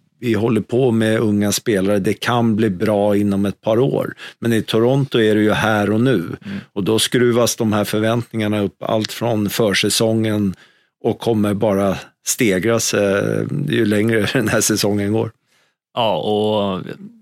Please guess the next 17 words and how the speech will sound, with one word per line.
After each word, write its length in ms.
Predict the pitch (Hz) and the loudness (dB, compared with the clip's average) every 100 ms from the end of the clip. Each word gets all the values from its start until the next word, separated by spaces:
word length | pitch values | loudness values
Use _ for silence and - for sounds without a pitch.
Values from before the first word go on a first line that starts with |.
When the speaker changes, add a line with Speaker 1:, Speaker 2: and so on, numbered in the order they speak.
| - | -10
Speaker 3:
jag 100 | - | -4
tycker 220 | 127 127 | -4 -2
det 60 | 117 | -2
är 20 | |
extremt 340 | 117 117 107 | -2 -2 -2
kul 200 | - 110 | -2 -2
att 60 | 110 | -2
se, 180 | - 110 110 104 95 - _ _ - 110 - - | 0 0 0 0 -2 -8 _ _ -20 -20 -20 -8
eller 160 | 101 101 | -4 -2
det 40 | |
är 0 | |
imponerande 400 | 110 110 120 135 | -2 0 0 0
att 60 | 110 | 0
se 140 | 110 | -2
en 140 | 110 | -2
sån 340 | 107 113 110 110 - - | -2 -2 -2 -4 -8 -14
som, 220 | - 117 | -6 -6